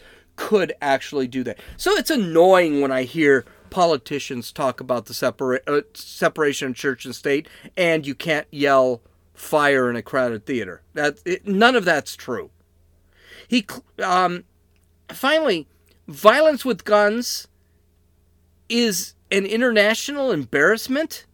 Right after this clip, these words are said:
annoys the shit out of me. I've heard this several times from Joe Biden. You know something?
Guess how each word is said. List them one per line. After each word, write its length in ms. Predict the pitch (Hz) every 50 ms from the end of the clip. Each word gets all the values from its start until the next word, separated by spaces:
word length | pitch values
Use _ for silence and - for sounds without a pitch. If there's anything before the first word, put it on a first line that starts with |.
| _ _ _ _ -
annoys 540 | - 208 202 196 202 214 214 214 202 - -
the 40 | 175
shit 280 | - - - 190 156 139
out 180 | 127 113 107
of 80 | 101 95
me. 160 | 95 85 - _ _ _ _ -
I've 120 | 170 175 175
heard 180 | 214 240 208
this 200 | 185 226 202 -
several 400 | - - - 233 233 220 247 226
times 320 | - 208 196 190 180 170 -
from 140 | 180 156
Joe 200 | 135 175 160 151
Biden. 280 | 135 156 139 123 117 127
You 60 | 160
know 120 | 190 220 214
something? 360 | 214 247 240 208 254 277